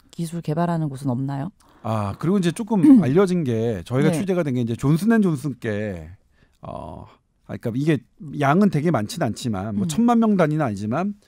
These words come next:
Speaker 2: 백만 명 단위로 존슨앤존슨 제품을 어느 정도 확보한 것 같-, 같고요.
Speaker 1: 음.
Speaker 2: 그다음에 독일에서 개발하고 있는 것에
Speaker 1: 네.
Speaker 2: 지금 근데 그건 임상 삼 상이 아니라 임상 이 상 중, 중인데
Speaker 1: 음.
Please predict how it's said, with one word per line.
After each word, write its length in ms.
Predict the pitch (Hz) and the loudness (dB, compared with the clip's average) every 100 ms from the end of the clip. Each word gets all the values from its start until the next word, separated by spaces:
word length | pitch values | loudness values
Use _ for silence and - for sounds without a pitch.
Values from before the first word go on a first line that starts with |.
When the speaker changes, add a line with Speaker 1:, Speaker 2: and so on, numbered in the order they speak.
| - | -10
Speaker 2:
백만 360 | 120 135 175 202 | -2 2 4 4
명 220 | 202 196 | 4 2
단위로 280 | 151 120 143 | 2 0 -2
존슨앤존슨 720 | 139 127 170 156 143 123 139 | -2 -2 -2 -2 -2 -6 -6
제품을 640 | 117 107 127 120 139 214 240 - _ _ _ - | -6 -6 -4 -2 0 -2 -4 -10 _ _ _ -6
어느 140 | 117 | -4
정도 220 | 117 117 | -2 -4
확보한 400 | 165 - 175 151 | -6 -4 -2 -2
것 220 | 147 127 _ | -4 -6 _
같-, 180 | 107 90 _ - | -8 -8 _ -18
같고요. 540 | 92 - 120 120 180 208 | -18 -8 -6 -6 -8 -8
Speaker 1:
음. 120 | 165 139 - - - | -8 -10 -20 -20 -20
Speaker 2:
그다음에 340 | - 156 160 143 | -2 0 2 0
독일에서 580 | - 143 156 233 226 202 | -2 -2 0 4 4 4
개발하고 560 | 160 123 131 131 117 123 | 0 0 0 0 -2 -2
있는 380 | 113 110 113 110 | -2 -2 -2 -4
것에 460 | 95 90 156 92 - 202 | -6 -4 -4 -4 -8 -8
Speaker 1:
네. 340 | 175 190 277 - _ | -8 -6 -8 -10 _
Speaker 2:
지금 200 | - 170 | -2 2
근데 140 | 196 165 | 4 4
그건 220 | 151 143 | 2 0
임상 480 | 135 147 160 190 180 | -2 0 2 4 2
삼 160 | 214 | 2
상이 200 | 214 214 | 0 2
아니라 120 | 160 120 | 2 2
임상 240 | 123 135 | 0 0
이 120 | 107 | 0
상 200 | 135 196 | 2 2
중, 320 | 160 123 110 190 | 0 -2 -4 -2
중인데 600 | 127 131 117 87 - - | 0 2 0 -2 -4 -6
Speaker 1:
음. 260 | - 147 | -8 -10